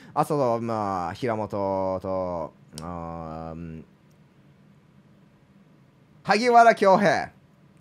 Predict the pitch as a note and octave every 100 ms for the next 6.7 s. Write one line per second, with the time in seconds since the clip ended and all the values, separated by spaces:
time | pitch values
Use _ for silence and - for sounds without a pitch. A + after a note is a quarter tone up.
0 | _ - G#2+ G2 F#3 G#3 A#3 A3+ A3+ G#3
1 | F#3 - - - _ D#3+ E3 G3 G#3 G3
2 | G3 F#3+ C#3+ A#2+ C3+ F3+ F#3 F#3 - G#3+
3 | G#3+ D#3+ C#3+ F#3+ D#3+ A#2+ A2+ A2+ A2 F#2+
4 | A#2 A#2+ A#2+ A#2 G#2+ C#3+ A#2+ - - E3+
5 | F3 G3 F3+ C#3+ A#2+ - A2+ - B2 A2+
6 | D#3+ C#3 - A2+ - G#2 E2+